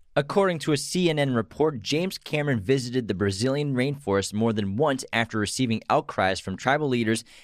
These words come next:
inspired by this film. During one visit, Cameron was a real-life Jake Sully with war paint on his face and a spear in his hand. He met with eighteen indigenous tribal leaders to plan a battle to stop the construction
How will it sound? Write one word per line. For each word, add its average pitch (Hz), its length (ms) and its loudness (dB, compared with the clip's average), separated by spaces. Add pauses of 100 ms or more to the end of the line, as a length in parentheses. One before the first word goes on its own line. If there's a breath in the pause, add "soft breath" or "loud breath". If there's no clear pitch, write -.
inspired 127 720 0
by 101 180 2
this 98 220 -4
film. 101 360 0 (260 loud breath)
During 127 300 2
one 143 260 2
visit, 131 360 -2
Cameron 135 340 0
was 123 160 0 (100)
a 120 120 2
real-life 170 520 2
Jake 139 220 0
Sully 107 420 0 (160 soft breath)
with 110 160 -2
war 127 300 2
paint 170 340 -4
on 127 140 0
his 120 160 -4
face 104 420 -2
and 107 160 -2
a 95 60 0
spear 156 480 0
in 120 180 0
his 113 140 -2
hand. 95 380 -2 (200 loud breath)
He 135 140 -2
met 139 180 0
with 110 160 -4 (140)
eighteen 175 440 -2
indigenous 110 460 -2
tribal 107 300 -2
leaders 110 300 0
to 104 120 -4
plan 135 280 -2
a 160 60 2
battle 101 280 2
to 101 120 -10
stop 101 280 -2
the - 80 -14
construction 98 540 -2